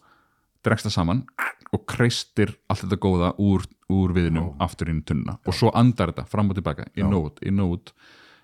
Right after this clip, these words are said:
Speaker 1: eh, eftir því, eh, eftir á hverju ári. Hér á Íslandi er, er svolítið mikið bara kalt.
Speaker 2: Mhm.
Speaker 1: Eh,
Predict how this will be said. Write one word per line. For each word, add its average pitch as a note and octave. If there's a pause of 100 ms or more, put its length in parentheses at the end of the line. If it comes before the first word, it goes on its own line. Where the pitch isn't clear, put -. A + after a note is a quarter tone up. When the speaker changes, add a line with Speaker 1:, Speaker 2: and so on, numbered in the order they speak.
(180)
Speaker 1:
eh, E2+
eftir F#2
því, F2
eh, F2 (100)
eftir - (180)
á -
hverju G2
ári. - (920)
Hér A#2+
á C3
Íslandi F2+
er, G#2 (960)
er G2
svolítið G#2+
mikið G2
bara F2+
kalt. - (200)
Speaker 2:
Mhm. F2 (880)
Speaker 1:
Eh, A#1+